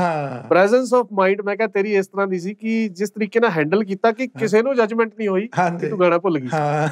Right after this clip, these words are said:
Speaker 2: ਤੇ ਕਹਿੰਦੀ, "ਸਰ, ਮੈਂ, ਮੈਂ ਬਲੈਂਕ ਹੋ ਗਈ ਸੀ ਸਰ, ਮੇਰੇ ਯਾਦ ਹੀ ਨਹੀਂ ਰਿਹਾ, ਕਿਉਂਕਿ
Speaker 1: ਕਮਾਲ।
Speaker 2: ਮੈਂ ਲਾਈਨਾਂ ਹੀ ਭੁੱਲ ਗਈ।"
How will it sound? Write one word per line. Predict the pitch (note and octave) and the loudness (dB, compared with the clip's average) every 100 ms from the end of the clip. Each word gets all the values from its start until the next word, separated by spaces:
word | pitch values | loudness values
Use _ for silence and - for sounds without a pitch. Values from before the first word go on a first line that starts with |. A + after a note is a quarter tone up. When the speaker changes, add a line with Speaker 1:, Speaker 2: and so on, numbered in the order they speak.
| C6+ G3 D3 - _ _ | -2 -4 -6 -12 _ _
Speaker 2:
ਤੇ | C#3 | -8
ਕਹਿੰਦੀ, | C#3+ F3 A3+ | -2 0 0
"ਸਰ, | F#3+ E3+ G#3 | 2 2 4
ਮੈਂ, | G#3+ G#3 | 2 2
ਮੈਂ | F#3 F#3 | 2 2
ਬਲੈਂਕ | F#3+ E3 E3+ G3 | 2 2 2 2
ਹੋ | F#3 | -2
ਗਈ | E3+ | -2
ਸੀ | F3+ G3+ | -4 -2
ਸਰ, | G3 G#3 | 0 0
ਮੇਰੇ | G#3 G#3+ | 0 2
ਯਾਦ | F3 E3 F3 | 6 4 2
ਹੀ | |
ਨਹੀਂ | G#3+ A3+ | -4 -2
ਰਿਹਾ, | G3+ G#3+ | 0 0
ਕਿਉਂਕਿ | F#3+ C3+ | -2 -4
Speaker 1:
ਕਮਾਲ। | C3 A#2+ A2+ A#2 | -4 -8 -14 -8
Speaker 2:
ਮੈਂ | E3+ G3 | -4 2
ਲਾਈਨਾਂ | D#3 F3 B3 | 2 4 2
ਹੀ | B3+ | 0
ਭੁੱਲ | C4+ | -2
ਗਈ।" | E3+ | -2